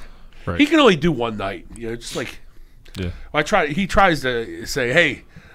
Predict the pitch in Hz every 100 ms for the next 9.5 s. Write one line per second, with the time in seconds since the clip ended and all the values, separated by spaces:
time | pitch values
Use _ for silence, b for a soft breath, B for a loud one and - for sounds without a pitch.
0 | B 131 135 151 147 135 131 120 95 -
1 | - - 127 123 - 117 107 - 127 117
2 | 113 113 90 - B B B B B -
3 | 117 117 135 135 127 131 131 123 127 123
4 | 135 - 131 120 139 135 131 123 127 123
5 | 131 127 B B B 214 185 165 - 214
6 | 208 110 90 - - - b b b -
7 | 143 165 170 - 156 135 131 170 139 -
8 | 147 - 135 131 196 - 220 175 147 -
9 | 208 185 131 -